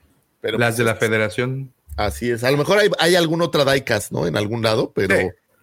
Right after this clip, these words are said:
Speaker 1: no he visto, no he visto mucho más.
Speaker 2: Oye, me, me encanta que le dices, "Este muchacho", y tiene cincuenta y dos años este muchacho, güey.
Speaker 1: No, bueno, pues es que, es que
Speaker 2: Sí,
Speaker 1: es
Speaker 2: sí,
Speaker 1: un
Speaker 2: sí,
Speaker 1: muchacho,
Speaker 2: sí.
Speaker 1: güey. Yo, yo todavía
Speaker 2: Es,
Speaker 1: no alcanzo su edad y
Speaker 2: es,
Speaker 1: soy
Speaker 2: es un
Speaker 1: un muchacho.
Speaker 2: muchachón,
Speaker 1: Pues
Speaker 2: es un
Speaker 1: él, él
Speaker 2: muchachón.
Speaker 1: es, es un mu-, muchache, digamos.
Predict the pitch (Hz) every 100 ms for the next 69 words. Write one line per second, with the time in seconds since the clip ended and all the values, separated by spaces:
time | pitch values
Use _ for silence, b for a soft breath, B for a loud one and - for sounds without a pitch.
0 | _ 95 107 123 120 120 98 - 123 123
1 | 113 131 143 202 190 151 165 156 - 135
2 | 135 143 139 185 185 165 165 180 185 208
3 | 185 139 123 165 165 147 127 143 156 151
4 | 117 98 113 107 110 110 117 139 143 135
5 | 120 135 - 113 95 117 - 90 85 156
6 | 147 135 147 131 - 123 - 143 107 -
7 | _ - 104 - 160 139 117 120 156 147
8 | 110 135 165 107 90 101 110 - 113 151
9 | 135 127 123 110 117 113 104 101 127 135
10 | 110 113 127 135 120 120 - 147 131 104
11 | 117 139 143 117 - 120 113 110 95 78
12 | _ _ _ 160 156 160 139 131 135 127
13 | 127 147 135 - - 131 - _ _ _
14 | - 92 92 85 76